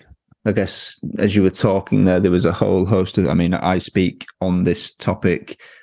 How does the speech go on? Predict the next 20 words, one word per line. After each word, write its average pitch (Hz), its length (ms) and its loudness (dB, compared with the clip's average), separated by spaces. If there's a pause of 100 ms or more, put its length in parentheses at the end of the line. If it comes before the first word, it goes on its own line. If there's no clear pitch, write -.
(220)
um, 90 400 -6 (560)
very 110 480 0
openly 101 520 0
and 92 140 -4
very 95 220 0
freely 92 500 0
because 92 260 -4
I 92 60 -6
think - 240 -4
the 92 60 -2
data 90 380 -2
analytics 90 520 -4
industry 87 500 -2
has 92 220 -2
a, 90 220 0 (320)
a 95 80 -8
very, 113 400 -2
very 104 500 0
bad 92 260 -6
habit 92 480 -4